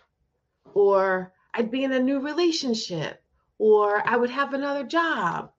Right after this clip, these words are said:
or, "I'd move to another place," or, "I would feel better," or even, "I would drink more water." <laughs> "I would sleep better." So, ha,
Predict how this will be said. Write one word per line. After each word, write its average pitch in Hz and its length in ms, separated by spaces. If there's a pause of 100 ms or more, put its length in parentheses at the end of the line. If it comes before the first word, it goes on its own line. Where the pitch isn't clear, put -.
(320)
or, 262 140
"I'd 262 160
move 254 800
to 269 140
another 269 280
place," - 1000 (640)
or, 254 600 (760)
"I 254 100
would 262 180
feel 320 640
better," - 500 (1040)
or 262 120
even, 302 460 (240)
"I 302 80
would 302 180
drink 320 280
more 320 260
water." 320 800
<laughs> - 380 (600)
"I 320 80
would 339 160
sleep 381 600
better." 196 460 (1200)
So, 233 300
ha, 233 540